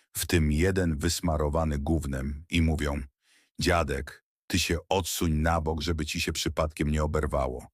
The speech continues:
To już koniec kawału. Chcesz więcej śmiechu?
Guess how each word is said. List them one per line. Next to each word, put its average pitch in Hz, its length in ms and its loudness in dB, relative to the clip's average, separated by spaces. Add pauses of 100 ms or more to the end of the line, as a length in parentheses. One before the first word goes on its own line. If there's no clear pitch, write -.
(360)
To 123 160 6
już 147 200 4
koniec 143 420 2
kawału. 104 480 0
Chcesz 110 300 0
więcej 127 360 2
śmiechu? 131 500 0